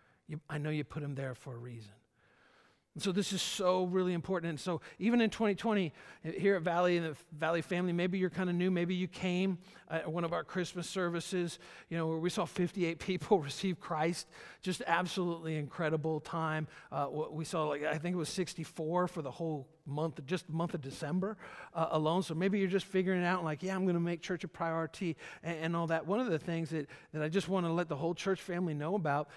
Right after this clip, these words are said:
that you're gonna, you're gonna see over this year is a little bit different. We wanna be more and more focused, again, uh, th-, than ever before about knowing God,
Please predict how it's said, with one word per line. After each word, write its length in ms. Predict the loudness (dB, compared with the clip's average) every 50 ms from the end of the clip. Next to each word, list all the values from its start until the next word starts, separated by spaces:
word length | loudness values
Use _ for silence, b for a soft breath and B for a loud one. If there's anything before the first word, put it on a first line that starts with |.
| B B
that 140 | -10 -2 2
you're 120 | 2 4
gonna, 280 | 4 4 4 4 2 0 -2
you're 160 | 0 0 2 2
gonna 160 | 2 0 -2
see 260 | -2 -2 -2 0 0
over 220 | 0 -2 -2 -2
this 240 | 0 -2 -2 -2 0
year 120 | 0 0 0
is 120 | 0 0
a 60 | -2
little 180 | 0 0 0 0
bit 220 | 0 -2 -2 0
different. 320 | 0 0 0 0 -2 -2 -2
We 100 | -2 -2
wanna 160 | 0 0 0
be 140 | 2 2 2
more 280 | 0 0 0 2 2
and 100 | 4 4
more 180 | 4 4 4 2
focused, 580 | 0 0 0 0 0 0 -2 -4 -4 -4 -4
again, 440 | -8 -6 -2 0 0 2 2 0 -2 -4 B B B B B B
uh, 260 | 2 4 4 4 4 2 0 -2
th-, 120 | -2 -2
than 240 | 0 2 2 2 2 2 2
ever 220 | 2 4 4 4
before 580 | 2 2 0 -2 -2 0 0 2 2 2 0 -2 B B B B B
about 320 | -2 2 2 2 2 2
knowing 360 | 0 0 0 2 4 4 4 6
God, 500 | 6 4 4 4 4 2 2 0 -2